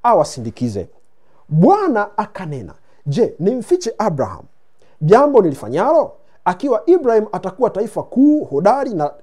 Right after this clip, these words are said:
na, na katika yeye mataifa yote ya dunia watabarikiwa.'" Kwa hiyo wakiwa wanatembea ah, wanazungumza mazungumzo ya hapa na pale,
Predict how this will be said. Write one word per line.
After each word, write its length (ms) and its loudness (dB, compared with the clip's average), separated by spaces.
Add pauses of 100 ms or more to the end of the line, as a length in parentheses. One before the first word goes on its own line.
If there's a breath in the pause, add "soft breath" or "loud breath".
(160 soft breath)
na, 160 -6
na 120 -2
katika 360 0
yeye 140 8
mataifa 440 -2
yote 320 4
ya 80 -2
dunia 380 -4 (340 soft breath)
watabarikiwa.'" 800 -2 (600)
Kwa 120 8
hiyo 120 8
wakiwa 280 -2
wanatembea 720 -4 (460)
ah, 400 0
wanazungumza 680 -2
mazungumzo 540 -4
ya 80 2
hapa 160 -6
na 100 -6
pale, 340 -4